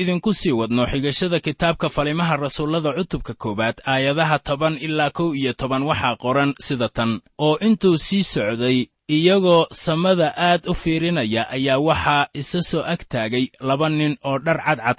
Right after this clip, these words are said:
qaba, oo waxay ku yidhaahdeen, 'Nimankiinnan reer Galiiliyow, maxaad la taagan tihiin oo aad samada u eegaysaan? Ciisahan samada laydinka sare qaaday,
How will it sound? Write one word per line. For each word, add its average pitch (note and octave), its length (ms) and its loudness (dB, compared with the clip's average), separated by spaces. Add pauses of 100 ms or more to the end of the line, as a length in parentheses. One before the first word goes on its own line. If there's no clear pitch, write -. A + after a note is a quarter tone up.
qaba, A#2 220 2 (180)
oo C#3+ 160 2
waxay D#3+ 280 2
ku - 140 -2
yidhaahdeen, B2 720 2 (400)
'Nimankiinnan C#3+ 880 2 (100)
reer D#3 280 -2
Galiiliyow, C#3+ 680 4 (340)
maxaad C3 440 0
la D#3 160 -2
taagan C#3+ 420 -2
tihiin A2+ 360 -2
oo B2+ 160 0
aad B2 200 -2
samada D3 420 -2
u D3 160 -6
eegaysaan? A#2+ 720 0 (340)
Ciisahan D3 600 2
samada D3 720 0
laydinka C3 480 -2
sare D3 240 -2
qaaday, A2+ 460 -2